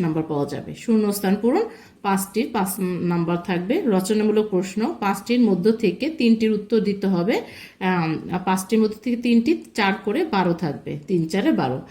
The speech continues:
সংক্ষিপ্ত প্রশ্ন ছয়টি থেকে চারটির উত্তর দিতে হবে, আহ, দুই করে চারটে আট নাম্বার থাকবে। তারপরে কবিতার মূল ভার্ব একটি থাকবে, একটিতে আট নম্বর থাকবে। তারপর শব্দার্থ ষাটটি থেকে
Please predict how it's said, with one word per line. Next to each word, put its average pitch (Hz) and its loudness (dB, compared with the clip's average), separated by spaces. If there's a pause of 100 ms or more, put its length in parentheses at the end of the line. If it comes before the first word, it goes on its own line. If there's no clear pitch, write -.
(200)
সংক্ষিপ্ত 226 0
প্রশ্ন 240 0
ছয়টি 214 0
থেকে 226 0
চারটির 196 -2
উত্তর 196 2
দিতে 208 0
হবে, 202 2 (340)
আহ, 175 0
দুই 233 4
করে 240 2
চারটে 339 0 (100)
আট 190 -6
নাম্বার 156 -2
থাকবে। 120 -10 (120)
তারপরে 160 -6
কবিতার 202 2
মূল 214 6
ভার্ব 208 -2
একটি 214 -2
থাকবে, 233 -2 (340)
একটিতে 220 -2
আট 190 -2
নম্বর 151 -2
থাকবে। - -10 (1080)
তারপর 202 2
শব্দার্থ 214 0
ষাটটি 277 -2
থেকে 247 0